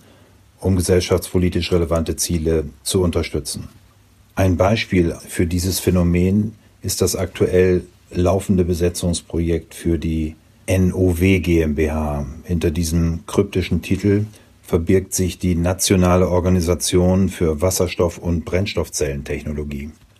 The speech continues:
Also jene Plattform, mit Hilfe der sich verschiedene Bundesministerien bemühen, eben diese angesprochenen Technologien durch Förderprogramme voranzutreiben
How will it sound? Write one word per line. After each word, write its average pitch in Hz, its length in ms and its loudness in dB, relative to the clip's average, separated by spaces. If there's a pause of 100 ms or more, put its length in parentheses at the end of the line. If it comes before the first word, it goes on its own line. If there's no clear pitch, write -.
(240)
Also 98 220 0
jene 104 280 4
Plattform, 104 720 0 (320)
mit 90 160 0
Hilfe 104 340 2
der 85 240 2
sich 80 460 -4
verschiedene 101 400 2
Bundesministerien 92 1500 0 (160)
bemühen, 90 680 0 (560)
eben 90 260 2
diese 90 260 0
angesprochenen 90 840 0
Technologien 90 760 0
durch 85 220 -2
Förderprogramme 82 760 0
voranzutreiben 82 1040 -4